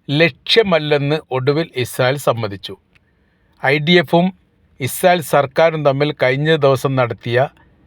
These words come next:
സുദീർഘമായിരിക്കുന്ന ചർച്ചയോടനുബന്ധിച്ച് പുറത്തു വന്ന പ്രസ്താവനയുടെ ഭാഗമായിട്ടാണ് മധ്യ ഗസ അങ്ങനെ തന്നെ കീഴടക്കിക്കൊണ്ട് അവിടെ ഭരണ സംവിധാനം നിലനിർത്തുകയും പൂർണ്ണമായിരിക്കുന്ന ഗസ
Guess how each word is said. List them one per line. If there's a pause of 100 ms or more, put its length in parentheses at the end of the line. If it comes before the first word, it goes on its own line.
(280)
സുദീർഘമായിരിക്കുന്ന
ചർച്ചയോടനുബന്ധിച്ച്
പുറത്തു
വന്ന
പ്രസ്താവനയുടെ
ഭാഗമായിട്ടാണ് (760)
മധ്യ
ഗസ (220)
അങ്ങനെ
തന്നെ
കീഴടക്കിക്കൊണ്ട്
അവിടെ
ഭരണ
സംവിധാനം
നിലനിർത്തുകയും (600)
പൂർണ്ണമായിരിക്കുന്ന
ഗസ